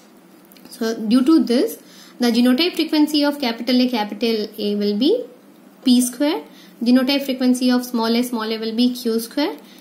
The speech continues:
and that of your capital A and small a will be two P Q. So if you are going to take a sum of the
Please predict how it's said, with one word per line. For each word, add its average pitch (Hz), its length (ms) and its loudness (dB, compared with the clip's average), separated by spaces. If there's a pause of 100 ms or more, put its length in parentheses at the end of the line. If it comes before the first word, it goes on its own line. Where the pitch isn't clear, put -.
(220)
and 247 240 2
that 226 120 -4
of 254 280 -2
your 254 240 2 (160)
capital 262 420 0
A 339 60 0
and 311 160 2
small 226 280 -2
a 226 60 -2
will 214 180 -6
be 339 320 2
two 269 140 0
P 247 160 -2
Q. - 300 -12 (560)
So - 500 -4 (920)
if 226 160 -4
you 254 60 4
are 247 40 4
going 277 300 6
to 339 120 4
take 302 260 0
a 320 80 2
sum 302 300 0
of 339 420 0
the 247 520 0